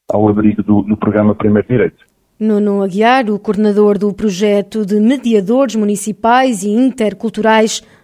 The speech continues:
Speaker 2: em Sátão, uma iniciativa que envolve um investimento de cento e catorze mil euros. A temperatura vai baixar mais uma vez na região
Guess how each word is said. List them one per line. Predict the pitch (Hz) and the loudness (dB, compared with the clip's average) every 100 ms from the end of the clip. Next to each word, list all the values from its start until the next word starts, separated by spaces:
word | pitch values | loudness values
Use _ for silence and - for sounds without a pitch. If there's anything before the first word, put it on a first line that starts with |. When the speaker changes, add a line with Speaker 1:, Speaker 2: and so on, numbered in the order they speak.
| _ | _
Speaker 2:
em | 208 220 | -8 -6
Sátão, | 214 254 262 277 | -2 -2 0 -2
uma | 277 277 | -2 0
iniciativa | 269 - 254 247 214 214 | -2 -2 -2 -2 -2 -4
que | - | -2
envolve | 233 208 226 220 226 | -4 0 0 2 0
um | |
investimento | 240 240 - 254 233 226 240 226 - _ | -2 -2 -2 0 2 0 -4 -8 -14 _
de | 196 220 | -6 -4
cento | - 294 294 - 247 | -2 -2 -2 -4 -4
e | 262 | -4
catorze | - 214 - 196 202 180 196 | -2 -4 -4 -6 -6 -6 -4
mil | 220 196 | -2 -2
euros. | 185 170 185 - _ _ - - - | -8 -12 -12 -14 _ _ -20 -20 -10
A | 269 | -6
temperatura | 269 277 277 - 277 254 | -2 0 -2 -2 0 0
vai | 240 262 | 2 2
baixar | 247 277 262 - 240 254 359 | 2 2 0 0 0 0 0
mais | 277 247 220 | 0 0 0
uma | 240 | -2
vez | 202 240 220 | 0 0 0
na | 220 220 | 0 -2
região | 196 196 226 240 247 | -2 0 2 4 2